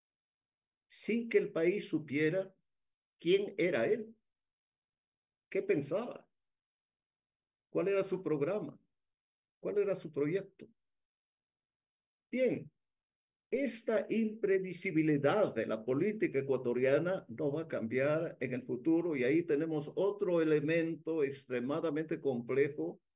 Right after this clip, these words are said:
que perturbará el desarrollo del Ecuador. Si hipotéticamente estos problemas pudieran resolverse, algo lo dije ya, el Ecuador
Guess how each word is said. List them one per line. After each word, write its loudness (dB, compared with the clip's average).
que 0
perturbará 2
el -4
desarrollo -2
del -4
Ecuador. -8
Si 2
hipotéticamente 4
estos 2
problemas 4
pudieran 2
resolverse, -2
algo 0
lo 2
dije -2
ya, -8
el 4
Ecuador 4